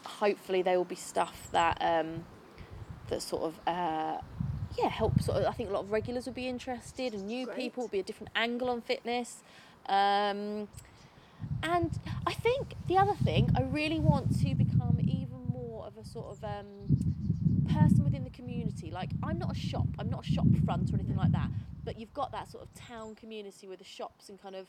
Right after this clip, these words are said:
Speaker 1: um, people get together for their, their, you know, meetings and things
Speaker 2: Yeah.
Speaker 1: like that. I, I think, uh, we're really lucky in Ludlow. We're so lucky for such a small town
Speaker 2: Mm.
Speaker 1: to have so many fitness facilities.
Speaker 2: Yeah.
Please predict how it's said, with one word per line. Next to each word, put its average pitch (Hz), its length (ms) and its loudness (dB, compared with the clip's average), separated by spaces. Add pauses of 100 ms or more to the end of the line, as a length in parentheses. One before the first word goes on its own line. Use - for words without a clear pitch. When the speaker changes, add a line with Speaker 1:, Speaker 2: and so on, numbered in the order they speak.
(400)
Speaker 1:
um, 185 240 -4
people 202 260 -14
get - 140 -8
together 202 280 -4
for 196 160 -12
their, 185 300 0
their, 185 220 -6 (240)
you 190 80 -10
know, 180 140 -8 (120)
meetings 196 460 -6
and 185 120 -14
things 196 160 -6
Speaker 2:
Yeah. 202 60 -2
Speaker 1:
like - 60 -6
that. 175 160 4 (300)
I, 247 200 4
I 240 100 0
think, 277 400 0 (360)
uh, 233 140 8
we're 277 140 6
really 269 340 4
lucky 269 300 2
in 214 100 2
Ludlow. 160 380 0
We're 220 120 4
so - 460 2
lucky 254 360 -2
for - 140 -12
such - 260 -6
a 226 40 -8
small 226 260 -4
town 196 420 -4
Speaker 2:
Mm. 185 300 -16
Speaker 1:
to 233 60 -6
have 208 420 0
so 226 240 2
many 220 140 2
fitness - 400 -4
facilities. 277 760 -2
Speaker 2:
Yeah. - 100 -4